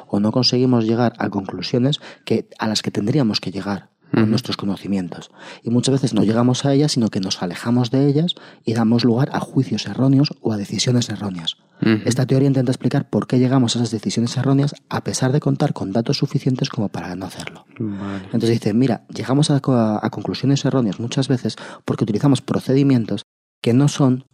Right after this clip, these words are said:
Speaker 1: los más apropiados, pero que sin embargo nos liberan de mucha carga cognitiva, nos liberan de mucho trabajo.
Speaker 2: Ujú.
Speaker 1: Entonces utilizamos una serie de procesamientos que son muy rápidos, una serie de atajos mentales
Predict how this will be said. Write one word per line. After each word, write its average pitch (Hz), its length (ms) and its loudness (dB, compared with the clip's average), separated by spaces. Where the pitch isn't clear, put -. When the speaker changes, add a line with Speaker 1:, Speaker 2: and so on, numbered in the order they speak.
Speaker 1:
los 110 220 2
más 110 180 -2
apropiados, 107 580 -2
pero 101 140 2
que - 120 -4
sin 127 120 0
embargo 135 480 4
nos 117 220 2
liberan 123 320 2
de 113 80 2
mucha 120 260 0
carga 110 280 -4
cognitiva, 95 540 -6
nos 113 160 0
liberan 123 440 2
de 107 80 0
mucho 117 240 -2
trabajo. - 440 -6
Speaker 2:
Ujú. 107 400 0
Speaker 1:
Entonces 113 420 0
utilizamos 113 480 -2
una 135 200 2
serie 143 220 0
de 127 40 -2
procesamientos 127 640 0
que - 100 -10
son 120 140 0
muy 117 120 2
rápidos, 139 420 0
una 120 160 0
serie 127 220 0
de 98 100 2
atajos 127 480 -2
mentales 139 540 4